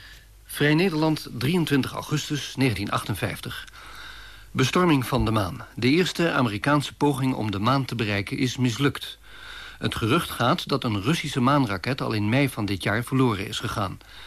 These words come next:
Maar vandaag of morgen zal een van de twee grote rivalen er toch wel in slagen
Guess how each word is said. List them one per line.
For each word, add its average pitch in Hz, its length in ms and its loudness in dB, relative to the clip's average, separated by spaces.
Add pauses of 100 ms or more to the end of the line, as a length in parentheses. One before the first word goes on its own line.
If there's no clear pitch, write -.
(380)
Maar 117 200 4
vandaag 127 340 2
of 104 120 -8
morgen 143 340 2
zal 123 180 -2
een 135 180 2
van 120 100 -4
de 98 100 -2
twee 135 220 2
grote 127 300 0
rivalen 110 460 0 (160)
er 127 100 -2
toch 113 160 2
wel 113 120 0
in 107 120 2
slagen 104 460 -2